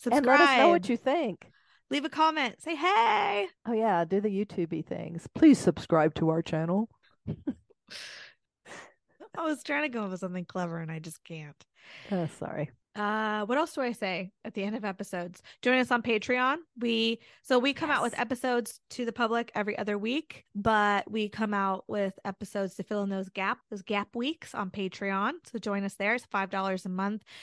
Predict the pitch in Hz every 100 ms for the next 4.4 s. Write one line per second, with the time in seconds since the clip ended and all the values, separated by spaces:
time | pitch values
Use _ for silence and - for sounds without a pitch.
0 | - - 226 190 190 202 214 208 190 -
1 | 226 - 277 262 262 262 _ _ _ _
2 | _ - 233 240 208 175 160 160 - 233
3 | - 269 277 254 262 285 185 220 208 -
4 | 240 226 254